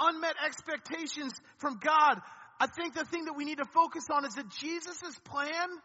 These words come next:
is always better. It might not feel that way in the midst of pain and struggle.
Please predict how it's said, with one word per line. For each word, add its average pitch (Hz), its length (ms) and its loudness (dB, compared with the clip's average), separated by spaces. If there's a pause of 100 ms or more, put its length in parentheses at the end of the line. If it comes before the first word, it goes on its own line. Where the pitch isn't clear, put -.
(340)
is 277 120 -4 (240)
always 269 640 0
better. 202 320 -8 (1700)
It 302 140 0
might 330 220 4
not 320 180 4 (120)
feel 330 240 0
that 269 240 0
way 254 320 0 (220)
in 277 120 0
the 269 100 0
midst 285 360 -4
of 277 120 -8 (160)
pain 277 400 -8
and 233 100 -10
struggle. 202 580 -6